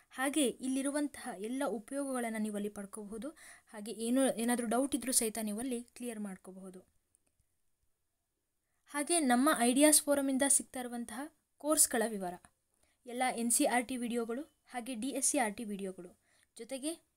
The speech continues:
ಎಲ್ಲ ತಮಿಳುನಾಡು ರಾಜ್ಯದ ಪಠ್ಯಪುಸ್ತಕದ ವಿಡಿಯೋಗಳು, ಜಿ ಕೆ ಟ್ರಿಕ್ಸ್ ವಿಡಿಯೋಗಳು ಹಾಗೂ ಸಾವಿರಕ್ಕೂ ಅಧಿಕ ಪ್ರಶ್ನೆ ಪತ್ರಿಕೆಗಳ ಚರ್ಚೆ.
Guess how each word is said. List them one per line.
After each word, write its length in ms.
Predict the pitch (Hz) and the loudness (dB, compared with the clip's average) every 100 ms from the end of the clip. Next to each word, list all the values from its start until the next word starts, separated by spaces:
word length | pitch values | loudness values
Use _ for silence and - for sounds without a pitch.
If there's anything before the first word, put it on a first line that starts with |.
| _ 202 | _ -14
ಎಲ್ಲ 180 | 214 226 - _ | -10 -10 -12 _
ತಮಿಳುನಾಡು 460 | 226 240 285 285 262 | -10 -4 0 2 2
ರಾಜ್ಯದ 320 | 240 208 233 294 | 2 0 -2 -4
ಪಠ್ಯಪುಸ್ತಕದ 800 | - 277 294 302 277 - 262 233 226 | -2 -6 -2 -4 -4 -4 -4 -2 -2
ವಿಡಿಯೋಗಳು, 680 | 208 196 190 185 185 - - | -2 -2 -4 -6 -14 -16 -20
ಜಿ 160 | 208 254 | -14 -12
ಕೆ 180 | 285 277 | -10 -12
ಟ್ರಿಕ್ಸ್ 380 | - 262 - - | -12 -6 -6 -4
ವಿಡಿಯೋಗಳು 380 | 269 262 269 294 | -4 -4 -2 -2
ಹಾಗೂ 340 | 240 233 247 | -2 -4 -4
ಸಾವಿರಕ್ಕೂ 540 | - 240 226 247 - | -2 0 0 -4 -6
ಅಧಿಕ 440 | 254 233 214 269 294 | -6 -4 -4 -6 -6
ಪ್ರಶ್ನೆ 400 | 294 233 - 269 | -8 -8 -6 -8
ಪತ್ರಿಕೆಗಳ 640 | 262 233 - 220 220 214 | -10 -14 -14 -16 -10 -10
ಚರ್ಚೆ. 500 | 226 208 196 - 180 | -10 -12 -14 -18 -20